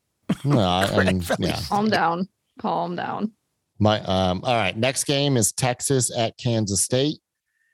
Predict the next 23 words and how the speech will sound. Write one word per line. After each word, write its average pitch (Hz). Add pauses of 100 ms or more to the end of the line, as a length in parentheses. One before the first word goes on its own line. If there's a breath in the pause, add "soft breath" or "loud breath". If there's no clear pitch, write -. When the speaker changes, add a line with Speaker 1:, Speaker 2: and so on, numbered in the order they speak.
(240)
Speaker 1:
Kansas 104
State 127
is 101
actually 143
at, 139 (160)
at 170
home 120
after 107
destroying 147
Oklahoma 107
State 90
last 90
week, 92 (260)
and 98
they're 95
getting 95
two 127
and 117
a 110
half 104
points 95
at 90
home. 80